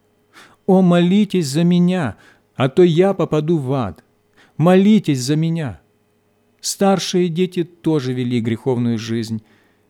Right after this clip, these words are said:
играли в карты, курили, пили и не умели молиться. Мать позвала младшую дочку и сказала ей:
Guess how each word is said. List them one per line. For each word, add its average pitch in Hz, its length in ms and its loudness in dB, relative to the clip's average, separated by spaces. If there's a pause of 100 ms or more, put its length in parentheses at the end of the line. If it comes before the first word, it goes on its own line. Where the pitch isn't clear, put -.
играли 131 460 -2
в - 140 -10
карты, 151 500 -4
курили, 147 640 -4 (320)
пили 175 520 0 (360)
и 160 80 -2
не 175 160 6
умели 185 400 6
молиться. 120 600 -4 (1200)
Мать 202 440 0 (240)
позвала 151 540 -2
младшую 131 480 0
дочку 92 560 -10 (400)
и 143 80 -4
сказала 139 520 -4
ей: 104 260 -10